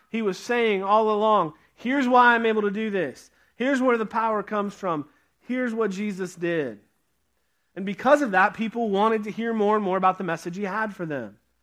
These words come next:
And again, that's why relationships are so important to this process, to this mission. If I'm sitting next to someone on a train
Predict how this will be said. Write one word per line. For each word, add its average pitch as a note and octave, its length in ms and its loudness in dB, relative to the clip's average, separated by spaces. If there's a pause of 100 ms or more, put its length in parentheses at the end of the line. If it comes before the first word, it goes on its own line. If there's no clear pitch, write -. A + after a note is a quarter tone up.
(260)
And F#3+ 80 -4
again, F#3 460 0 (280)
that's A3 240 2
why B3 120 6
relationships G3+ 720 -2
are G#3 80 -6
so F#3 260 -4
important F3 400 -6
to F3+ 60 -4
this F#3 100 -8
process, A#3 540 -4
to - 80 -16
this E3+ 200 -10
mission. A3 440 -4 (340)
If E3+ 140 2
I'm A#3+ 140 8
sitting C#4 360 -4
next B3 180 -2
to A#3 100 -10
someone A3+ 340 -2
on G#3+ 100 -2
a G3+ 60 -4
train A#3 500 -4